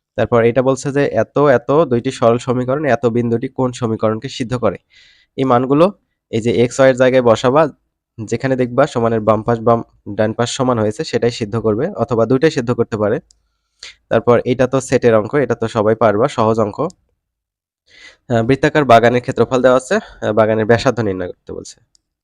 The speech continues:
পাই আর স্কয়ার সমান এত বসিয়ে ওখান থেকে আর বের করে সেখান থেকে, আহ, ব্যাসার্ধটা পেয়ে যাচ্ছ। তারপর এটা দেখো,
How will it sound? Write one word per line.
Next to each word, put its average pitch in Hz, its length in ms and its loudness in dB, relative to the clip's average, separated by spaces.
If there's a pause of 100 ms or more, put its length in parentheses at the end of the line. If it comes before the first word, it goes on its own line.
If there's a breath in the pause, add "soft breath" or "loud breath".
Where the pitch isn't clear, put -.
(840 soft breath)
পাই 139 160 6
আর 135 140 6
স্কয়ার 147 220 2
সমান 147 380 0
এত 127 180 0
বসিয়ে 123 420 2
ওখান 127 260 2
থেকে 131 160 -4
আর 120 220 4
বের 135 160 0
করে 196 260 0
সেখান 123 320 -8
থেকে, 135 220 -6 (560 soft breath)
আহ, 110 120 2
ব্যাসার্ধটা 113 520 0
পেয়ে 135 260 2
যাচ্ছ। - 280 -4 (1040)
তারপর 120 240 2
এটা 123 200 4
দেখো, 131 300 0